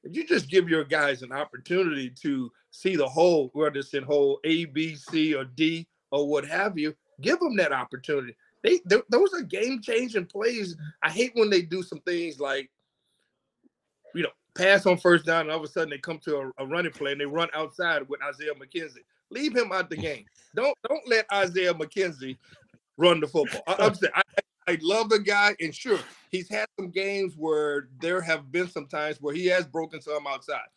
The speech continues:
and that's something that you see on film. But I got Devin Singletary, a vet, and James Cook, a rookie, who I think will see some greater things, some better things in the future of this guy. But right now,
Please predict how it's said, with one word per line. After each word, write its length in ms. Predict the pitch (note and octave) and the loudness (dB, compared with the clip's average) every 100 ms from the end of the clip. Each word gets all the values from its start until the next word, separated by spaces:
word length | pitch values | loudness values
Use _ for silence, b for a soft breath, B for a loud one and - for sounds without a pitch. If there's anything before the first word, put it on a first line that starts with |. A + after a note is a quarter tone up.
| _ - | _ -12
and 120 | C#3 | -4
that's 140 | D3 - | -4 -4
something 280 | F3 F3 D#3+ | -4 -4 -2
that 180 | D3+ | -4
you 80 | D3 | -6
see 260 | C3+ D#3+ D3 | -8 -4 -4
on 160 | C3+ | -4
film. 280 | B2 D3+ A#2+ - _ _ | -6 -8 -8 -12 _ _
But 100 | C#3 | -4
I 140 | D#3 G3+ | 0 0
got 340 | F3 D#3+ C#3+ _ | 2 0 -2 _
Devin 260 | C3 E3 F#3 | -6 -4 -4
Singletary, 680 | F3 E3 D3+ C3 C3 C3+ B2 | -6 -8 -8 -8 -4 -4 -4
a 40 | B2 | -6
vet, 280 | B2 D3 C3+ _ _ _ _ _ - | -4 -4 -4 _ _ _ _ _ -6
and 320 | C#3+ C3 A#2+ | -4 -4 -8
James 360 | A#2+ D3+ E3 | -6 -4 -4
Cook, 320 | - - D#3 - _ - | -2 2 2 0 _ -2
a 140 | C#3 | 0
rookie, 580 | B2+ C3+ F3 F3 C3+ C3 _ - | 0 4 4 2 -6 -10 _ -2
who 160 | D3+ C#3+ | 2 4
I 100 | C#3 | 4
think 260 | - D#3+ - | 2 -2 0
will 520 | C#3+ C#3+ C3+ B2+ B2+ _ _ _ _ _ _ _ _ _ _ - | 2 4 4 0 -4 _ _ _ _ _ _ _ _ _ _ -20
see 260 | - G#3 | 0 2
some 220 | F#3 D#3 | 2 0
greater 380 | C3+ D#3+ F3+ F3+ E3+ | 2 6 8 6 4
things, 320 | F#3 F3 D3+ | 2 0 -2
some 140 | - C#3+ | -8 -4
better 280 | D#3 D#3+ E3 | 0 0 0
things 520 | F3+ E3 D3+ C#3 - | -2 -2 -2 -8 -6
in 140 | D3 D3 | -4 -2
the 80 | |
future 440 | D3 F3 F3 - D3 | -4 -4 -6 -6 -2
of 160 | D3+ D3 | -2 -2
this 200 | C#3+ B2+ | -8 -4
guy. 280 | C#3 C3+ C#3 | -2 0 -2
But 140 | C#3+ C3 | -4 -4
right 300 | C#3+ D#3 D#3 | -2 -2 -2
now, 320 | D#3 D#3+ D#3+ | -4 -2 -4